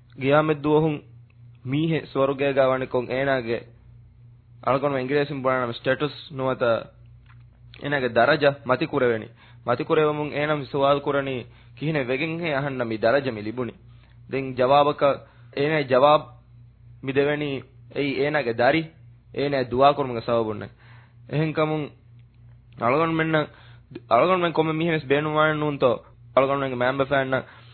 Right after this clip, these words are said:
rangalo goin abudes medu eriwan. Ehen kamun algon men abudes member fan algon men na waki umum wes algon men heo dua ko abudes abadume abada member fan matin zikru kurma ki wes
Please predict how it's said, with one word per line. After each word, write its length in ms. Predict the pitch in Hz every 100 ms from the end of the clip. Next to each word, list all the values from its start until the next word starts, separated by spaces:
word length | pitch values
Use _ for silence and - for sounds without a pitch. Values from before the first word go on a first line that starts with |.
| - -
rangalo 340 | 117 160 165
goin 180 | 151 151
abudes 280 | 139 139 131
medu 240 | 120 131
eriwan. 300 | 131 120 110 - - - -
Ehen 220 | - 156 156
kamun 300 | 165 160 - - -
algon 340 | 104 147 170 175
men 160 | 165
abudes 340 | 156 160 156 139
member 300 | 143 151 147
fan 240 | 151 143
algon 280 | 135 143 143
men 120 | 139
na 140 | 135 120
waki 280 | 117 117 151
umum 320 | 147 143 139
wes 140 | 127 - - - - - -
algon 300 | 120 135 147
men 220 | 147 143 120 - - - - 131
heo 160 | 135
dua 360 | 131 139 143 143
ko 340 | 143 135 - - - 127
abudes 380 | 147 156 151 156
abadume 500 | - 131 160 160 156 135 - -
abada 340 | 131 143 143 131 - - - -
member 320 | 127 143 151
fan 160 | 156 143
matin 260 | 139 139
zikru 280 | 123 131 147
kurma 260 | 147 143 131
ki 220 | 139 131
wes 120 | 123